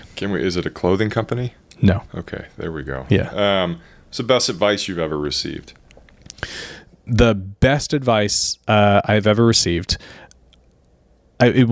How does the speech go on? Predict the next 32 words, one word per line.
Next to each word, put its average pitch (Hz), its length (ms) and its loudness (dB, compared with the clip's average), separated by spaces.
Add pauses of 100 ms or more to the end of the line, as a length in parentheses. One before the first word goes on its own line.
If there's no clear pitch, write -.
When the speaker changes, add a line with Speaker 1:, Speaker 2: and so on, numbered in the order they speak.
Speaker 2:
it 131 80 4
was 120 160 4
not 139 240 4
advice 117 380 4
given 113 260 2
to - 100 0
me 107 180 4
directly, 98 760 2 (200)
um, 98 680 2 (180)
it, 110 340 2
but 104 260 0 (240)
part 120 200 4
of 107 100 -2
why 104 260 4
I 98 40 0
started 104 360 0
Mizzen 101 280 0
in 98 80 2
Maine, 95 400 2 (540)
or 104 160 6
the 98 160 2
early 107 220 4
days 95 280 4
of, 92 160 0
like, 92 180 0 (200)
feeling 104 420 2
that 98 140 4
inspiration 98 520 0
of 92 60 -2
Mizzen 95 220 4
in 92 120 4
Maine, 92 240 2